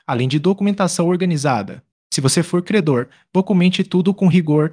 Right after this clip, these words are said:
Se for devedor, busque orientação de um advogado especializado em direito imobiliário para avaliar nulidades, recursos ou estratégias de renegociação que protejam o seu patrimônio.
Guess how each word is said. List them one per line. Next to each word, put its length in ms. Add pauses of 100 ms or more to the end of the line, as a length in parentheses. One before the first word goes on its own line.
(140)
Se 160
for 220
devedor, 460 (280)
busque 300
orientação 480
de 100
um 80
advogado 480
especializado 720
em 100
direito 380
imobiliário 540
para 160
avaliar 380
nulidades, 720 (200)
recursos 640
ou 80
estratégias 600
de 120
renegociação 840
que 160
protejam 480
o 40
seu 160
patrimônio. 800